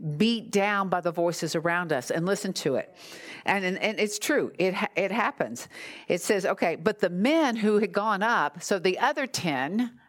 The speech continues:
that went with them, said, "We're not able to go up against the people, for they are stronger than we." Now, whose report? First of all, in Exodus,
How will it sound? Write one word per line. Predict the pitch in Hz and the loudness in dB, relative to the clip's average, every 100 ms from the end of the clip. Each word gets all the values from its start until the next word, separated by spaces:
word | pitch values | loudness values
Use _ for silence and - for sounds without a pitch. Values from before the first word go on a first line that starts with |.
| - | -2
that | 180 | 0
went | 180 147 | 0 2
with | 240 - | 0 2
them, | 147 135 175 233 - _ - - - - - - - - - _ | 0 0 -2 -6 -14 _ -20 -20 -20 -20 -20 -20 -20 -20 -20 _
said, | - 226 208 | 0 0 2
"We're | 196 269 311 | 2 4 4
not | 302 294 - | 4 2 2
able | 285 359 | 0 0
to | 320 | 0
go | 214 185 | 2 2
up | 165 | 2
against | 165 151 - | 0 -2 -2
the | 135 | -4
people, | 160 135 92 82 - | -2 -2 -4 -10 -14
for | - - 226 233 | -12 -2 2 2
they | 190 175 226 269 277 | 0 2 2 2 2
are | 247 269 | 0 0
stronger | - 269 285 285 294 | -2 2 2 2 0
than | 294 285 | 2 2
we." | 285 415 392 - - - _ _ _ _ _ _ _ _ - - | 4 4 4 0 -12 -16 _ _ _ _ _ _ _ _ -8 0
Now, | 220 220 | 2 2
whose | - - 285 339 330 | 0 0 2 2 2
report? | 294 277 - 302 269 147 113 - - - _ _ _ _ _ _ _ _ | -2 -2 -2 2 4 2 -2 -8 -10 -14 _ _ _ _ _ _ _ _
First | 294 370 262 | 0 2 -2
of | 180 | 2
all, | 170 160 165 185 | 2 2 0 -2
in | 196 226 - | -4 -4 0
Exodus, | 247 - 254 180 165 190 - | 0 0 0 2 2 -2 -10